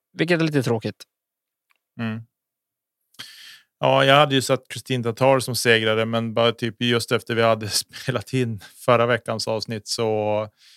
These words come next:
Speaker 2: eh, kom det ut på sociala medier att hennes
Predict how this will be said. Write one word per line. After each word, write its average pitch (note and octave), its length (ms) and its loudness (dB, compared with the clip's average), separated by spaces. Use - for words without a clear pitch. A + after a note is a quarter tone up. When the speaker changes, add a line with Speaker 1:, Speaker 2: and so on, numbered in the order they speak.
Speaker 2:
eh, G#2 560 -8
kom G#2+ 240 -8
det G#2 80 -8
ut A2 320 -10
på G#2 100 -6
sociala G#2+ 440 -2
medier C#3 360 0
att A#2 240 0
hennes A2 680 -4